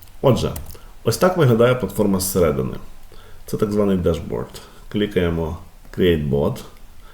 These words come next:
Нам тут пропонують назву. Назва може будь-яка бути, це для вас, щоб ви просто не путали свої інтеграції. Я роблю Create. І клікаю Open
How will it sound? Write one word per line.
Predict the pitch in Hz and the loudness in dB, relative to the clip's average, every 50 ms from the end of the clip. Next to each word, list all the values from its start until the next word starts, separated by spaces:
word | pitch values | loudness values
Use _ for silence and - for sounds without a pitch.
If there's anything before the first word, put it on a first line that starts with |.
| - - - - - - | -20 -20 -20 -20 -14 -8
Нам | - 90 87 | -4 -4 -4
тут | 90 - | -4 -6
пропонують | - - 98 - - 98 98 101 98 98 | -8 -10 -8 -4 0 2 4 4 4 4
назву. | 147 160 170 165 151 143 135 127 123 120 | 4 4 4 2 2 2 2 2 2 2
Назва | 117 120 135 131 120 110 | 2 2 2 4 4 4
може | 101 98 98 98 | 4 4 4 4
будь-яка | 90 90 101 139 151 151 165 151 - 147 | 2 2 2 2 2 2 2 2 2 0
бути, | 143 139 139 - - 127 | 0 0 -2 -2 -2 -2
це | - - 98 | -2 0 0
для | 92 82 82 | 0 0 0
вас, | 82 90 107 120 127 127 - | 2 4 4 2 2 0 -2
щоб | - 85 87 | -4 -4 -2
ви | 98 101 | -2 -2
просто | - 98 101 95 98 110 110 | 0 0 -4 -4 -4 -4 -4
не | 85 85 | -4 -4
путали | - - - - 92 85 90 | -4 -6 -8 -6 -4 -4 -4
свої | 90 - - 82 80 | -4 -4 -4 -2 -2
інтеграції. | 80 78 78 78 73 69 65 65 - - 64 - - - - - - - - - - - - - - - - - - - - - - - - - - - - - - | -2 -4 -6 -6 -6 -6 -6 -6 -8 -10 -12 -12 -14 -16 -18 -20 -20 -20 -20 -20 -20 -18 -18 -18 -20 -20 -20 -20 -20 -18 -18 -20 -20 -20 -20 -20 -20 -20 -20 -14 -10
Я | - 80 | -6 -6
роблю | 76 71 - - - - - - - | -4 -4 -6 -8 -10 -12 -12 -10 -6
Create. | 53 58 - - 62 71 - - - - - - - - - - - - - - - - - - - - - - - - - - - - - | -4 -2 -2 0 -2 -2 -4 -6 -12 -16 -16 -18 -20 -20 -20 -20 -20 -20 -20 -20 -20 -20 -20 -20 -20 -20 -20 -20 -20 -20 -20 -18 -18 -12 -6
І | - 117 123 135 143 139 135 135 135 135 131 - - - | -2 0 0 2 2 2 0 0 0 -2 -2 -6 -10 -8
клікаю | - 98 98 98 - 92 90 87 - - - - | -4 -2 -2 2 4 6 6 6 6 4 -2 0
Open | 123 139 143 - 139 135 131 131 | 2 2 2 4 4 2 2 2